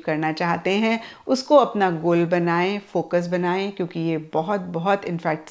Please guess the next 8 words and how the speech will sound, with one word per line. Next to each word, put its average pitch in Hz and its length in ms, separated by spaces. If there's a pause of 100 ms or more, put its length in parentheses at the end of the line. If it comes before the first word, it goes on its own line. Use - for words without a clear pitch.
(120)
सबसे 214 560
ज़्यादा 165 460 (420)
इंपॉर्टेंट 175 600
चीज़ 202 240
होती 208 360
है। 247 240 (320)
और 160 760
अगर 170 340